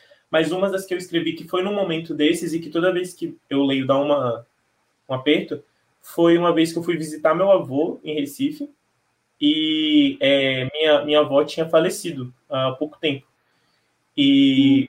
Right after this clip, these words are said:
Speaker 1: é, eu vi meu avô chorar pela primeira vez, de saudade,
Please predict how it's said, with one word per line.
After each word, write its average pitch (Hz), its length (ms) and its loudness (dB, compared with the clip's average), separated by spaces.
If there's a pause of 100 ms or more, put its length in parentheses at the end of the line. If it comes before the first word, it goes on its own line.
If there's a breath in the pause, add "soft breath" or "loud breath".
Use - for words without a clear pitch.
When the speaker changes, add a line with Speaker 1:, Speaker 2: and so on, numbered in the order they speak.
Speaker 1:
é, 120 640 -4 (100)
eu 165 400 2 (440)
vi 185 140 -4
meu 214 120 2
avô 196 160 -2
chorar 185 280 4
pela 185 180 -4
primeira 180 260 -6
vez, 123 300 -8 (400)
de 139 140 -10
saudade, 127 560 0